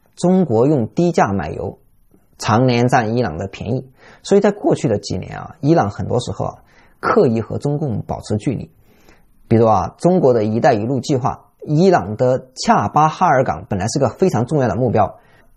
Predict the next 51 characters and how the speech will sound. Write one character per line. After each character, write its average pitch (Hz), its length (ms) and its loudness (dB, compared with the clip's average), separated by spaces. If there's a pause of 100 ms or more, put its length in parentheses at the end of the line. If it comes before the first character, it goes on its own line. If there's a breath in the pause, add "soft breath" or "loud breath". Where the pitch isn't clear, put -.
(140)
中 175 260 4
方 165 220 2
和 120 120 2
伊 127 140 2
朗 107 180 -2
进 143 160 -2
行 117 140 -4
了 98 80 -2
多 160 400 2
次 160 220 -2
的 87 120 -6
投 110 220 -6
资 135 100 0
谈 - 200 -8
判， - 240 -6
就 135 100 -4
想 98 160 -2
拿 82 220 -4
下 139 140 -4
这 120 100 -4
个 104 80 -4
港 101 180 -4
口， - 180 -8 (540 loud breath)
但 135 160 2
是 127 140 2
伊 139 160 4
朗 - 180 -2 (320)
最 127 140 0
终 113 180 -4
还 101 180 -4
是 107 180 -2
背 131 260 -2
弃 - 180 -6
了 107 160 -8
中 117 180 -4
国， - 220 -12
选 101 220 -4
择 107 100 2
了 110 80 0
和 110 140 -4
印 131 280 2
度 113 160 -4
合 101 220 -4
作。 - 280 2 (640 soft breath)
也 113 120 4
正 165 180 2
是 143 120 0
因 151 100 4
为 139 120 2
如 107 120 -2
此， - 220 -12